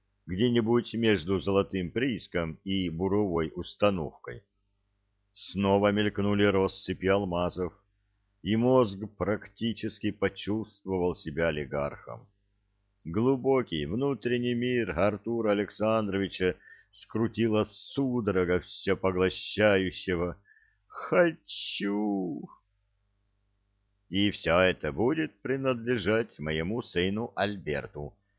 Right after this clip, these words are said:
когда я отыщу его в Петербурге», неожиданно заявил якутский олигарх. Мозг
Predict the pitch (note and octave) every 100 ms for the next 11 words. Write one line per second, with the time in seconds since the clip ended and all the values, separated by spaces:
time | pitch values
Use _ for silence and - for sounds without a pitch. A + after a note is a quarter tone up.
0 | _ _ - E3+ D3 D3+ D#3 A#2+ G#2+ G#2
1 | G2 F2+ E2 - G2+ G#2+ F2+ C#2+ E2+ -
2 | - - - E2+ D#2 C2+ C#2+ A1+ A#1+ A1+
3 | _ _ _ _ _ _ F2 G#2+ A2+ C#3+
4 | F3+ F3+ E3+ E2+ F#2 F2+ B2 D#3 F#2 -
5 | D#2 - - F#2 - F#2+ G#2 A#2+ D#2 -
6 | - - _ _ _ _ _ _ _ _
7 | - E2 F#2 G#2 B2+ A#2 B2+